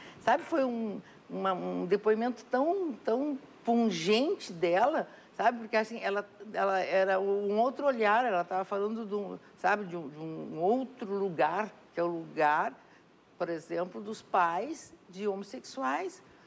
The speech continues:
que eles têm família, e as famílias aceitam, tem umas que infelizmente não aceitam, sabe? Mas, assim, de qualquer maneira, assim, isso, eh, e esta rejeição muito em função do preconceito, que sabe que os filhos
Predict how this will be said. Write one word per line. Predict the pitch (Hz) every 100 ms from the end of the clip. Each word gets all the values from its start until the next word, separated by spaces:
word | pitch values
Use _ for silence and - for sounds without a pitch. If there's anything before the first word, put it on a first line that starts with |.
| -
que | -
eles | 392 240
têm | 339
família, | - 285 247 262 427 415
e | 214
as | 170 -
famílias | 190 180 226 277 240
aceitam, | 202 - 190 190 277 - 196
tem | 170
umas | 165 170
que | -
infelizmente | 170 - 175 165 165 180 190
não |
aceitam, | 170 156 202 - - -
sabe? | 208
Mas, | 247 226
assim, | 226 - - -
de |
qualquer | - 190
maneira, | 233 214 233
assim, | 262 254 143 - - -
isso, | 175 330 285 95 - - - - - - - -
eh, | 175 - - - - -
e | 170
esta | 190 247 - 220
rejeição | 220 226 185 202 190 - 226
muito | 247 226 220 269 392 453 -
em | 370
função | 285 349 277 285
do | 254
preconceito, | 277 269 254 247 269 262
que | - -
sabe | - 233 240
que | 240
os | 240 -
filhos | 202 196 165